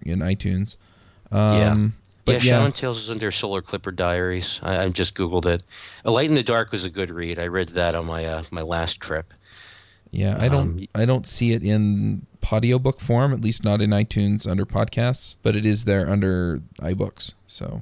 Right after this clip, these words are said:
Speaker 2: Oh yeah, Shaman's Tale. Okay, s-, Shaman's Tales, um, is in the same universe. It's on Saint. It's, a, it's set on Saint Cloud, which
Speaker 1: Yeah.
Speaker 2: might ring a bell for those of us who remember the earlier books.
Speaker 1: Yep. Anyway,
Speaker 2: Cool.
Speaker 1: they're, they're super. I used to
Speaker 2: Yeah, they're
Speaker 1: listen
Speaker 2: really
Speaker 1: to
Speaker 2: good.
Speaker 1: 'em while I was trying to go to sleep, and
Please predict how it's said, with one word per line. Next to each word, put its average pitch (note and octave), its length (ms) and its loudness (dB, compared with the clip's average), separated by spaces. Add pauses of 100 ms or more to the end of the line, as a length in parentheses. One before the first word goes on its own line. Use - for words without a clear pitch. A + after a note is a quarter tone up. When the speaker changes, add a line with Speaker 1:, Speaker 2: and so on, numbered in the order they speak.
(140)
Speaker 2:
Oh D3 60 2
yeah, E3+ 240 2
Shaman's C#3 480 0
Tale. C3 380 -2
Okay, B2 220 -2
s-, A#2+ 260 -4
Shaman's B2+ 400 -4
Tales, A#2 520 -6
um, G#2 280 -6
is G#2+ 160 -6
in G2+ 60 -2
the F2+ 80 0
same F2+ 220 -2
universe. E2 480 -6 (120)
It's - 140 -4
on G2+ 140 0
Saint. G2 320 0
It's, G#2+ 200 -4
a, G#2+ 100 0
it's G#2+ 160 -4
set A#2 140 0
on G2 120 0
Saint G#2 260 -2
Cloud, F#2 380 -2
which - 360 -14 (240)
Speaker 1:
Yeah. F#2+ 220 0
Speaker 2:
might G2 80 0
ring F2+ 120 -6
a E2+ 40 -8
bell F#2 240 -2
for - 160 -10
those F2+ 220 0
of E2+ 80 -6
us E2 140 -6
who F2 160 -8
remember F#2 480 0
the E2+ 100 -2
earlier F2+ 300 0
books. E2+ 380 -4 (460)
Speaker 1:
Yep. F2+ 200 -4 (580)
Anyway, A#2 360 4
Speaker 2:
Cool. - 200 -6
Speaker 1:
they're, B2 180 6
they're A#2 220 2
super. G#2 480 0 (300)
I - 60 0
used C3+ 220 2
to A#2+ 60 6
Speaker 2:
Yeah, A2+ 80 4
they're A2 80 6
Speaker 1:
listen G#2+ 120 4
Speaker 2:
really G#2+ 160 4
Speaker 1:
to A2+ 60 4
Speaker 2:
good. A2 80 4
Speaker 1:
'em G#2+ 220 0 (140)
while G2+ 280 2
I G2 60 4
was G2 260 0
trying G2+ 280 0
to G2+ 60 -2
go G2+ 100 0
to G2 60 -2
sleep, G2+ 340 -2
and F#2+ 200 -2